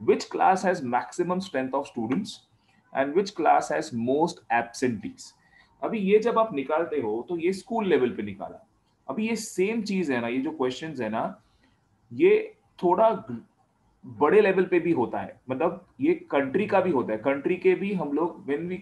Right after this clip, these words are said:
count population of country, तो हम लोग गिनते हैं कि कितने लोग हैं पूरे कंट्री में। ठीक है,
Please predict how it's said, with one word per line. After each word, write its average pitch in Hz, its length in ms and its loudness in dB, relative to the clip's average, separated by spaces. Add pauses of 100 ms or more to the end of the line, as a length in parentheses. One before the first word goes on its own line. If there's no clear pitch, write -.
count 160 340 2
population 151 540 -2
of - 180 -4
country, 117 240 -2
तो 131 60 -2
हम 131 100 -2
लोग 143 100 -4
गिनते 131 260 -2
हैं 151 80 -6
कि 160 60 -10
कितने 143 460 -6
लोग 135 400 2
हैं 147 140 -2
पूरे 131 200 0
कंट्री 123 320 0
में। - 180 -4 (600)
ठीक 139 100 0
है, 202 220 -4